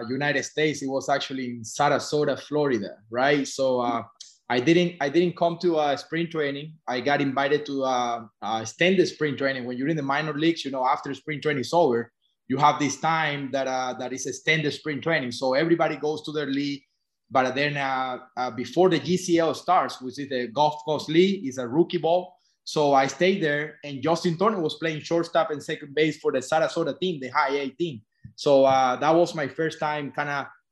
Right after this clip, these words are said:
getting to know, I mean, I didn't get to know J T until, like, when we played together with the Dodgers and we got the,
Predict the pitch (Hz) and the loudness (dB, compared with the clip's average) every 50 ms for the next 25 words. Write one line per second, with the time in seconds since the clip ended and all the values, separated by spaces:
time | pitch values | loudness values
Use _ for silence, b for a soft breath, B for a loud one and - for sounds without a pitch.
0 | _ _ - 143 175 185 196 185 196 180 175 175 180 180 185 185 180 - 160 170 | _ _ 2 4 6 8 8 6 6 4 2 4 4 4 4 2 2 2 2 0
1 | 175 175 156 151 156 151 143 190 190 185 170 131 165 180 185 185 180 175 170 170 | 2 2 0 -2 -2 2 2 2 2 2 -2 2 2 2 2 2 -2 -6 -4 -4
2 | 170 165 170 165 165 170 165 - - 185 180 175 170 147 117 139 147 147 139 135 | -6 -6 -6 -4 -6 -6 -6 -6 -4 -4 -2 -2 -2 -4 -6 -6 -6 -4 -4 -4
3 | 135 127 127 139 139 131 147 147 - 160 165 160 151 - 147 151 156 156 156 147 | -4 -4 -6 -8 -8 -8 -10 -8 -2 -2 0 0 -2 -4 -4 -4 -2 -2 -2 -2
4 | 143 135 127 113 131 131 143 147 147 165 160 156 156 - 143 135 127 127 131 123 | -4 -6 -6 -4 0 0 0 2 2 0 -2 -2 -4 -8 -12 -10 -10 -8 -4 -2
5 | 143 139 - 139 135 131 123 | -2 -2 0 0 -2 -2 -2